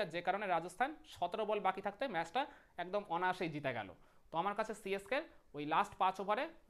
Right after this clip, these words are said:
ধৈ-, মানে, ধীর গতির বা মন্থর গতির ব্যাটিংটাই এই চেন্নাই আর রাজস্থান ম্যাচের আলটিমেট টার্নিং পয়েন্ট। একমত হবেন নাকি আপনার কাছে এই ম্যাচের টার্নিং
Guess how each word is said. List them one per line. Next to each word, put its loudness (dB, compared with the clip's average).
ধৈ-, -6
মানে, -2
ধীর -4
গতির 0
বা 2
মন্থর -4
গতির -2
ব্যাটিংটাই 0
এই 0
চেন্নাই 0
আর 4
রাজস্থান -2
ম্যাচের -2
আলটিমেট -4
টার্নিং 4
পয়েন্ট। -10
একমত -2
হবেন 4
নাকি -6
আপনার -6
কাছে -2
এই -2
ম্যাচের -4
টার্নিং 2